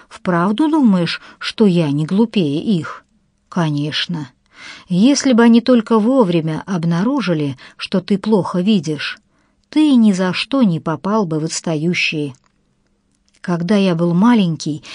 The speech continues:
я ничего не понимал, что нам объясняла учительница. Думал, совсем дурачок.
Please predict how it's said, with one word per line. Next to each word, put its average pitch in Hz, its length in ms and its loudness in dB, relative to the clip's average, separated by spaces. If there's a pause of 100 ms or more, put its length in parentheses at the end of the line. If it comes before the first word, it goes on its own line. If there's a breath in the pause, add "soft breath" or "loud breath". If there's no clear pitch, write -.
(120 loud breath)
я 254 220 4
ничего 240 440 2
не 240 140 6
понимал, 208 640 2 (260 loud breath)
что - 360 -2
нам 214 360 2
объясняла 180 600 -2
учительница. 151 920 -6 (540)
Думал, 175 380 0
совсем 214 480 -2
дурачок. 170 800 -4